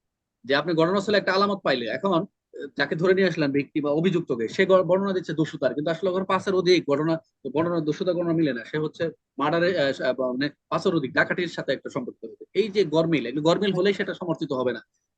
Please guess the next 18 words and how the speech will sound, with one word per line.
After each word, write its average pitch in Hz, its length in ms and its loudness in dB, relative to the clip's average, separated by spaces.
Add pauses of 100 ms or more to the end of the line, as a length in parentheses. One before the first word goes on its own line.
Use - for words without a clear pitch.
সবকিছু 147 360 -2
মামলার 196 300 2
সাথে - 140 -2
আপনি 185 160 -2
যে 185 80 -2
সাক্ষ্য 180 280 -4
আইন 190 120 0
পড়তেছেন, 170 360 -4 (100)
প্রত্যেকটা 202 340 -6
ধারা, 147 220 0
পাঁচ 143 340 -2
ধারা, 139 180 0
ছয় 139 300 0
ধারা, 131 160 0
সাত 127 260 -6
ধারা, 127 180 -4
আট 127 140 -6
ধারা, 120 140 -6